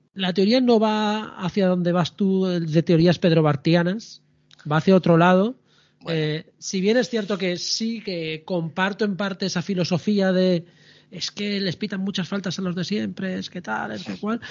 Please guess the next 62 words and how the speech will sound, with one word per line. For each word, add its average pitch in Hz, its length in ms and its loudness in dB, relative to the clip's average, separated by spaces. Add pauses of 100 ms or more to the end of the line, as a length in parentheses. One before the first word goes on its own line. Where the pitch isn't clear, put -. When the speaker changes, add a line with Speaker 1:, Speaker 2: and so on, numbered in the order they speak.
(240)
Speaker 1:
yo 185 140 6
creo 220 240 6
que 185 160 4
hay 185 200 2 (140)
siempre 196 500 0
un 185 100 4
condicionante 165 640 -2
para 143 220 -4
que 151 60 -6
eso 160 120 -2
suceda, 156 480 -4 (600)
¿vale? 127 300 -4
Y, 160 280 -6
y 147 40 2
lo 143 120 0
voy 143 160 2
a - 20 2
explicar, 156 380 0
pero 170 120 0
un 131 40 -4
poquito 175 240 -2
más 156 160 2
adelante. 143 600 0
Aquí 156 320 -2
Speaker 2:
Ujú. 180 180 -6
Speaker 1:
pongo 180 180 4
el 151 80 4
cebo, 196 360 2 (160)
porque 165 160 2
a - 20 2
lo 151 60 2
mejor 165 200 2
si 214 60 -2
lo 170 80 4
digo 175 140 4
al 208 40 4
principio 196 360 4
la 139 60 -4
gente 170 220 -4
ya 185 80 2
desconecta 165 380 2
el 151 60 0
podcast 190 260 2
y 175 40 2
dice, 147 120 0
"¿Este 165 120 0
tío 311 140 -2
de 254 80 -2
qué 220 100 2
va?". 123 180 -6 (280)
Vale, 160 240 0
Speaker 2:
Ah. 143 80 -4
Speaker 1:
lo, 180 100 -8
lo 180 200 4
cebo 156 340 2
y 151 60 0
lo 139 120 0
dejo 170 220 0
para, 139 300 -4 (400)
para 151 160 -2
el 147 80 0
final. 160 380 -2